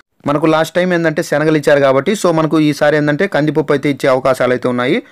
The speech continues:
So, దీనికి సంబంధించి మనకు పేపర్లో నోటిఫికేషన్ అయితే రావడం అయితే జరిగిందండి. So, ఆ నోటిఫికేషన్ చూసుకున్న తర్వాత మనం ఫర్దర్ డీటెయిల్స్ అయితే మాట్లాడుకుందామండి. So, ఇక్కడ నోటిఫికేషన్ కనుక చూసుకున్నట్లయితే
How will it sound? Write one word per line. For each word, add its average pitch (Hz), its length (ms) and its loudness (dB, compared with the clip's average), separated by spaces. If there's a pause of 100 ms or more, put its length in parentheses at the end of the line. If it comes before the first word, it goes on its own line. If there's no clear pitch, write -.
(140)
So, 185 140 0
దీనికి 170 200 0
సంబంధించి 175 400 0
మనకు 151 240 -2
పేపర్లో 147 320 2
నోటిఫికేషన్ 139 440 -2
అయితే 127 160 -2 (200)
రావడం 127 260 2
అయితే 123 200 -4
జరిగిందండి. 120 420 -2
So, - 140 -2
ఆ 127 40 0 (100)
నోటిఫికేషన్ 143 520 -2
చూసుకున్న 135 320 -4
తర్వాత 135 380 2
మనం 143 220 -2
ఫర్దర్ 123 320 0
డీటెయిల్స్ 123 300 -4
అయితే 127 180 -4
మాట్లాడుకుందామండి. 117 680 -2 (400)
So, - 120 -2
ఇక్కడ 180 200 -2
నోటిఫికేషన్ 175 520 0
కనుక 147 220 0
చూసుకున్నట్లయితే 143 640 -2